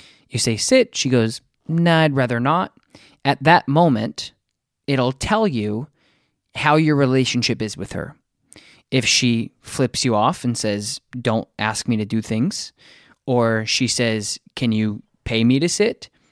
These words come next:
or she just simply walks away from you, or maybe she sits.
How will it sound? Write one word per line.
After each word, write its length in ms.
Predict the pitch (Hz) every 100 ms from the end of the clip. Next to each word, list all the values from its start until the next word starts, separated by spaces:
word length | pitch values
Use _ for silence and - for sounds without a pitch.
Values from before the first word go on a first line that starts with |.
| _ _ _ -
or 460 | 127 120 113 113 -
she 220 | - 123
just 220 | 107 110
simply 300 | - 113 117
walks 320 | 110 104 - 110
away 180 | 101
from 220 | 107 127 147
you, 200 | 208 247 _ _ _ -
or 60 | 113
maybe 180 | 117 131
she 160 | -
sits. 520 | 185 - - - -